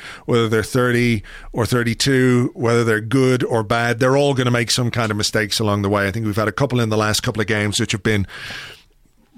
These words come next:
fairly, um, you know, they've cost us goals. I, I, again, I don't really think the Ben White one was a mistake. Um, I think he was just a little bit unlucky.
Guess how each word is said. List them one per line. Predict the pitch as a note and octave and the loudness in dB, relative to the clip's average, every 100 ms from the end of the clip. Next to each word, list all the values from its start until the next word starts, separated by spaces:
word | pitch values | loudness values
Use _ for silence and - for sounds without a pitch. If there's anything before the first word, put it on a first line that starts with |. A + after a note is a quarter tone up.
| - | -14
fairly, | - - D#3 D3+ C#3 B2+ A#2 A2 A2 - | -8 -2 0 2 2 2 0 0 -2 -4
um, | A2 G#2+ G#2 G#2 G#2 F#2+ - _ _ _ _ _ - | -2 0 0 0 -2 -4 -8 _ _ _ _ _ 0
you | C#3 | 0
know, | A#2 | 2
they've | A2+ | 0
cost | - C3 - | 0 0 0
us | A#2 | -2
goals. | - A2+ G#2 G#2+ | 0 2 2 0
I, | D3+ D#3 | 0 0
I, | D3+ D3+ E3+ | 2 2 0
again, | D3 C3 D3 C3+ | -2 0 2 2
I | A#2+ | 0
don't | A2+ D3 C#3+ C3+ | 0 0 0 0
really | C#3 C3+ B2 | 2 2 0
think | - C#3 C3+ - - - _ _ - | 0 0 0 -4 -10 -14 _ _ -14
the | A#2 | -8
Ben | A2+ C3+ B2+ B2+ | -2 0 2 2
White | C3 C3 D3+ | 2 0 0
one | C3 B2 | 0 0
was | B2 A#2 | 0 0
a | |
mistake. | A2+ A2 - - - - - D3+ F3+ - - - _ _ _ _ _ - | 0 -2 0 -2 -2 -4 -2 0 0 -6 -16 -16 _ _ _ _ _ -8
Um, | D3 C#3 C#3 C#3 C#3 C#3+ D#3 - _ | -2 0 0 0 0 0 -2 -8 _
I | B2+ | -4
think | C3 C3 | -2 0
he | |
was | A#2+ A2+ | 0 0
just | C3 - | -2 0
a | |
little | A#2+ B2+ B2 | 0 0 0
bit | A#2+ | 0
unlucky. | A#2+ A#2 B2 - C3 A#2+ | 0 2 0 2 0 0